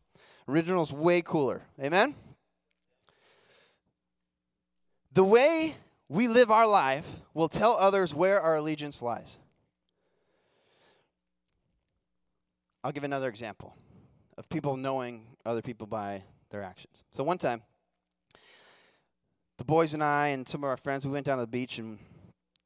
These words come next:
we're playing some spike ball, and it was really good, and it was really fun. This random person just came up to us and was like, "Hey, can I, can I play spike ball with you guys?" And we're like, you know, in our heads, we're like, "No," but, like, <laughs> but we're like, "Yeah, sure,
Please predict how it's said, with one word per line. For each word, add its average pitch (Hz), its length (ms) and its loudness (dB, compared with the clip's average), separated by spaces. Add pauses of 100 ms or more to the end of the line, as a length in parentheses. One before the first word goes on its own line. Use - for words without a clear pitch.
(180)
we're 113 60 -10
playing 127 240 -8
some 113 100 -16
spike 117 280 -6
ball, 113 200 -2
and 110 60 -6
it 101 80 -12
was - 80 -18
really 110 160 -8
good, 107 240 -6
and 92 200 -18
it - 80 -20
was 110 120 -14
really 107 120 -6
fun. 101 260 -12
This 113 180 -8
random 131 300 -6
person 110 300 -8
just 98 140 -14
came 107 160 -12
up 95 120 -12
to 92 100 -16
us 87 240 -16 (640)
and 117 80 -10
was 131 120 -10
like, 104 140 -10
"Hey, 156 320 -6 (1080)
can 123 180 -8
I, 127 240 -4 (200)
can 143 120 -8
I 135 60 -2
play 147 160 -2
spike 143 240 -8
ball 175 100 -2
with 175 100 -2
you 190 60 -10
guys?" 190 280 -2
And 131 80 -10
we're 120 100 -8
like, 107 220 -8 (480)
you 151 100 -4
know, 165 60 0
in 160 100 -2
our 147 80 0
heads, 143 240 -2
we're 123 100 -6
like, 98 140 -10
"No," 117 340 -12
but, 113 140 -4
like, 113 260 -2
<laughs> - 460 -10
but 160 100 6
we're 165 140 4
like, 151 160 0
"Yeah, 233 180 2
sure, 175 460 0